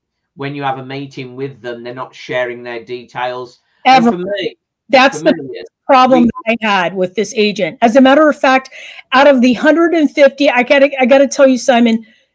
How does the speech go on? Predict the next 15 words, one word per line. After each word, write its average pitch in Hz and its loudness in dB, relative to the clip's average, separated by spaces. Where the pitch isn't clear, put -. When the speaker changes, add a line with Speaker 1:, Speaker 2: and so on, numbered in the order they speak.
Speaker 2:
if 240 -2
you 285 2
get 359 -2
a 349 -6
rejection 247 0
from 214 -6
Random 214 -2
House, 180 -4
if 185 -12
you 233 0
get 269 2
a 285 2
rejection 269 0
from 214 -10
Putnam, 262 0